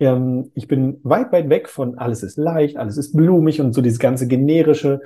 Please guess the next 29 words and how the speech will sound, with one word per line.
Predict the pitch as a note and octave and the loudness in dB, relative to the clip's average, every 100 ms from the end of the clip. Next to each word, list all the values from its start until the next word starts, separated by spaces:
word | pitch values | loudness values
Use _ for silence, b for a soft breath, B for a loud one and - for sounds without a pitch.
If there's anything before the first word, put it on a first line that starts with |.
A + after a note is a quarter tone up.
| B B _ | B B _
sondern | - C3 A#2 G#2 A#2+ | -2 0 0 -2 0
wirklich | E3+ - E3+ E3 | 0 0 -8 -4
mal | C#3+ C#3 C#3+ C#3 _ _ _ _ _ _ _ _ _ _ _ _ - | -2 0 -2 -4 _ _ _ _ _ _ _ _ _ _ _ _ -4
auch | B2 | 0
in | C3+ | 2
den | C#3+ G3+ | 2 2
Momenten, | D#3+ E3 D3 | 0 0 -2
wo | |
es | C#3+ | -2
vielleicht | C3+ A2+ C#3 | -2 -4 -2
nicht | C3 - - | -4 -4 -6
so | G#2+ | -2
läuft, | F#2 F#2+ F3 - | 2 2 0 -8
auch | A#2+ | -8
gar | C#3+ | -6
nicht | C3+ C3+ | -6 -6
die | C#3 | -8
Verantwortung | B2 C#3 C#3 A#2 | -6 -4 -4 -4
abzugeben, | - - C3+ B2+ C3 | -8 -10 -6 -4 -2
sagen, | E3 | -4
„Ey, | E3 | -4
ich | D#3+ | -6
buche | G3 C4 A#3+ | 2 2 4
da | E3 | 4
jetzt | D#3+ | 2
für | E3 | 0
fünfundzwanzigtausend, | - G3 F3+ D#3+ C#3+ D#3+ F#3 D3+ | -2 0 2 2 0 0 0 2
dann | C3+ | 0
wird's | C3 - | 0 -4